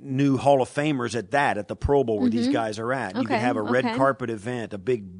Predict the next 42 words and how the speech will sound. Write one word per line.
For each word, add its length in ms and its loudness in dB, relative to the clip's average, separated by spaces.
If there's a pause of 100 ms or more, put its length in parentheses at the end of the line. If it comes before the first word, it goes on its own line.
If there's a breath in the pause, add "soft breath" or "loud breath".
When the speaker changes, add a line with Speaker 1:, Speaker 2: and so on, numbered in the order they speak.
(100)
Speaker 1:
a, 120 -6
a 140 -6
banquet, 640 -2
or, 100 -6
you 160 -2
know, 80 -2
Speaker 2:
Mm-hmm. 120 -6
Speaker 1:
big 200 -8
thing 160 -8
like 180 -10
that, 240 -2
all 220 2
for, 260 -6 (380 soft breath)
you 100 -2
know, 100 0
all 180 2
fundraising 680 0
and 120 -6
charity 420 0
and 80 -2
all 140 -2
of 60 -8
that 160 -4
stuff. 300 -12
So 260 -2 (720 soft breath)
I 120 8
would 180 6
make 320 2
it 80 2
an 120 0
absolute 520 -2
week-long 880 -2 (1200)
see 320 0
and 140 -2
be 160 0
seen 640 -4 (760 loud breath)
of 120 -8
the 140 -2
N 100 -4
F 180 -8
L. 320 -2
Speaker 2:
Yeah. 220 -10